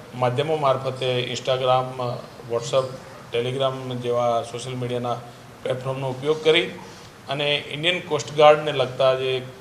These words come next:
અ, એના વ્હીકલ્સ છે એ તથા જે જેટી છે, એ જેટીના ફોટોગ્રાફ્સ એણે મોકલવામાં આવેલા છે અને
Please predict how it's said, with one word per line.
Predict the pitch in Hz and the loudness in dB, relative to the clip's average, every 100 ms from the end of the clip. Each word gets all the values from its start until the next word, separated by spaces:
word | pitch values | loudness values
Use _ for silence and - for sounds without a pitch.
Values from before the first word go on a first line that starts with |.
| - - | -18 -8
અ, | 117 117 113 113 - | -4 -4 -4 -6 -8
એના | 120 120 | -4 -4
વ્હીકલ્સ | 120 120 - 165 160 - | -2 -2 0 0 0 -2
છે | |
એ | 151 127 127 151 - - - - - | -2 0 0 -2 -4 -14 -20 -10 -6
તથા | 127 135 127 127 | 2 6 8 6
જે | 127 131 127 123 123 62 - - - 117 | 4 0 0 -2 -4 -10 -14 -14 -10 -2
જેટી | 143 180 185 - | 0 2 0 0
છે, | 120 98 - - - - | -2 -4 -6 -18 -20 -12
એ | 131 | -8
જેટીના | 131 135 139 139 | -4 -4 0 -2
ફોટોગ્રાફ્સ | 123 120 151 156 156 156 - - - - - - | 0 -2 0 2 2 2 -4 -12 -18 -20 -18 -10
એણે | 127 131 127 123 123 - - | -4 0 0 0 -4 -8 -10
મોકલવામાં | 120 123 131 123 120 113 | -8 -6 -2 -2 0 0
આવેલા | 131 143 | 2 0
છે | 123 107 101 - - - - - | -2 -6 -10 -16 -20 -20 -20 -12
અને | 127 135 135 | -6 -4 -4